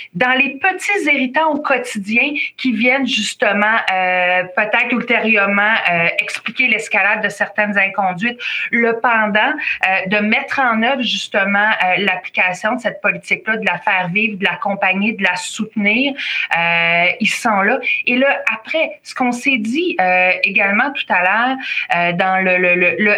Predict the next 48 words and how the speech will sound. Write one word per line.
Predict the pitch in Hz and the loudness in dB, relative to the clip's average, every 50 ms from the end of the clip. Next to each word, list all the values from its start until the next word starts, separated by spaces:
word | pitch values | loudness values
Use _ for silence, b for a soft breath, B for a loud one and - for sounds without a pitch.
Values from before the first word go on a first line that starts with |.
| - 185 | 2 0
après, | 185 - - - - 247 262 294 285 294 B B B B | -2 -2 -6 -4 -2 0 0 0 -2 -4 B B B B
ce | - - - - - - - 262 240 | -12 -12 -12 -12 -8 -4 -2 -2 -2
so-, | 247 - - 269 - | -2 0 -2 -2 -2
c'est, | - - - - 277 285 | -4 -6 -4 -2 -2 -2
c'est | 220 - - - 330 320 330 330 | -2 -6 -6 -2 -2 0 0 2
un | 285 240 226 220 | 2 2 2 2
aspect | 208 202 202 - - - 277 | 2 0 -2 -4 -2 0 2
à | 269 240 | 2 2
ne | 214 214 196 | 2 0 0
pas | 202 - - 254 240 | -2 0 0 0 2
négliger. | 233 226 220 190 190 208 196 214 202 - 330 339 339 | 2 2 0 0 -2 -2 -2 -2 -2 0 -2 -2 0
Comment | - 311 339 403 427 415 | 0 0 2 2 2 2
je | 277 262 | 2 0
récupère | 240 233 233 - - - | 0 0 0 -2 0 0
par | 247 240 240 240 | 0 2 2 2
mes | 220 202 190 180 | 2 0 0 -2
équipes | 202 202 - 226 214 | -4 -4 -4 -4 -2
de | - 202 196 | 0 0 0
travail. | 196 - 202 190 185 180 190 190 196 - B B B B B B | 0 0 0 2 2 2 2 0 0 0 B B B B B B
Dans | 220 233 | 2 2
la | 247 254 | 2 2
confidentialité | 254 262 - 359 359 349 - - 320 311 294 302 302 294 254 - 349 349 | 0 2 0 0 0 0 0 0 2 2 2 2 0 0 2 2 0 2
de | 302 | 2
l'information, | 269 247 240 247 254 240 240 226 226 220 - 311 320 | 2 2 2 2 2 2 4 2 2 2 0 0 2
notamment, | 294 277 254 247 254 247 233 233 240 269 285 254 - 190 | 2 2 2 2 2 2 2 4 2 2 2 2 2 2
euh, | 196 196 190 190 - - 190 | 2 4 4 4 4 2 2
en | 202 202 208 | 2 2 2
lien | 233 254 | 2 2
avec | 247 240 240 - | 2 0 -2 -2
une | 214 202 | -2 -4
procédure | 202 - 214 208 - 214 190 226 226 214 | -2 -2 -2 -2 -2 -2 0 -2 -2 0
d'enquête, | 208 208 196 190 190 254 254 277 311 294 302 B B B B B B | 2 2 2 2 2 2 2 2 0 -2 -6 B B B B B B
comment | - 302 311 381 440 392 | 0 2 2 2 2 2
j'anime | 311 262 233 233 254 302 302 | 2 2 2 2 2 2 2
à, | 277 240 202 - - - 180 185 185 180 - | 2 2 0 -2 0 0 2 2 2 2 2
à, | 208 | 0
je | 202 214 | -2 -2
permets | 220 - 294 277 262 294 349 311 | -2 0 0 0 0 0 0 0
d'animer | 247 233 226 226 226 226 247 254 | 0 0 2 2 2 2 2 2
le | 233 196 190 | 2 0 0
sens | - - 254 254 277 285 285 226 | -2 -2 0 0 0 0 0 0
dans | 220 208 208 | 0 0 0
une | 208 - 208 220 | 0 -2 0 0
équipe | 208 196 196 - 269 262 | 0 0 0 -2 -4 -4
qui | - - - 214 | -4 -4 -2 0
a | 190 | 0
été | 185 185 185 - 233 240 | 0 0 -2 -4 -6 -6
fragilisée, | 233 - - - - 262 247 202 220 254 233 240 233 214 208 262 294 320 | -6 -8 -8 -4 -2 0 0 0 0 0 0 0 -2 0 0 0 0 0